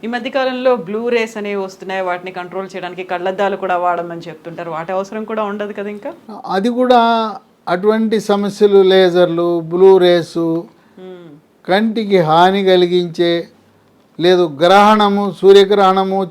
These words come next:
Speaker 2: చంద్రగ్రహణం వల్ల కూడా దాని ప్రభావం కంటిపై పడుతుంది. అలాగే కొన్ని పరిశ్రమల్లో కొన్ని,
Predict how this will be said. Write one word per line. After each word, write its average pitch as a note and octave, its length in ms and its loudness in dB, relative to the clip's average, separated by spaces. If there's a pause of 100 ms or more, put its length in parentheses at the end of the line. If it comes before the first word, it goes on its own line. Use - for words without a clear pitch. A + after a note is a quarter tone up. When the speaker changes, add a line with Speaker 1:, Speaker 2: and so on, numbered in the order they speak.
Speaker 2:
చంద్రగ్రహణం F3+ 680 2
వల్ల F3+ 200 4
కూడా F#3 420 0 (640)
దాని F3+ 240 4
ప్రభావం F3 480 4
కంటిపై F3 480 0
పడుతుంది. E3 640 -2 (800)
అలాగే G#3 340 4
కొన్ని G#3 280 4
పరిశ్రమల్లో A3+ 1300 2 (280)
కొన్ని, G3 380 0